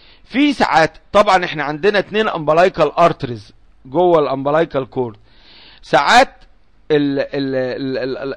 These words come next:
ال-، هما الاتنين امبلايكال ارتريز دايمًا واحد اقصر من التاني، فالطويل بيعمل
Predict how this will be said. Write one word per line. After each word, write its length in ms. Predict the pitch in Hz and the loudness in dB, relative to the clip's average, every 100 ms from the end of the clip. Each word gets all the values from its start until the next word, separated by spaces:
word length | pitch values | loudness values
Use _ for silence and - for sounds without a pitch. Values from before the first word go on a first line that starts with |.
| - | -8
ال-، 180 | 135 120 | -6 -2
هما 360 | 147 147 135 - 156 | -2 -2 -4 -6 -6
الاتنين 380 | 143 139 220 | -6 -4 -2
امبلايكال 460 | 226 185 165 180 165 | -2 0 0 2 0
ارتريز 280 | 143 143 131 | 0 -2 0
دايمًا 440 | 175 214 185 156 - | 0 2 -2 -6 -4
واحد 380 | 160 202 202 165 - _ - | 2 2 2 -4 -8 _ -2
اقصر 340 | 214 202 156 147 | 0 2 -2 -4
من 100 | 143 | -6
التاني، 480 | - 135 123 107 - - - _ | -4 -4 -4 -6 -16 -20 -20 _
فالطويل 920 | - - - 180 226 277 294 254 185 _ _ - | -8 -8 -6 -6 0 2 2 0 -6 _ _ -20
بيعمل 680 | 135 175 226 214 202 185 | 0 4 4 2 0 -4